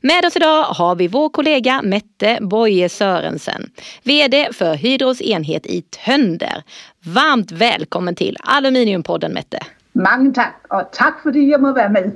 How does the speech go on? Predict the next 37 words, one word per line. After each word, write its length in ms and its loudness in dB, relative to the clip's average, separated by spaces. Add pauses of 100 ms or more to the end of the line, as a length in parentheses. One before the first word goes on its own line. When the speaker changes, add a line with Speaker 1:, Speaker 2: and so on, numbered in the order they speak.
(760)
Speaker 1:
Vi 240 2
är 60 6
jätteglada 1040 2
för 100 0
att 60 0
du 100 0
tog 160 0
dig 100 0
tid. 280 -4 (720)
Eh, 340 2
vi 80 2
har 60 4
pratat 280 0
lite 160 0
kort 420 -4
om 160 2
vår 140 0
nya 300 0
press 460 -6
och 260 -4
också 280 -4
om 160 0
utmaningarna 960 0
som 160 -4
finns 320 -4
för 100 -4
hela 640 0
fordonsindustrin. 1040 -4 (320)
Kan 140 0
du 180 4
kort 320 -2
berätta 720 -2
om 200 -2
den 120 -2
här 160 -4
nya 340 -4
pressen? 480 -6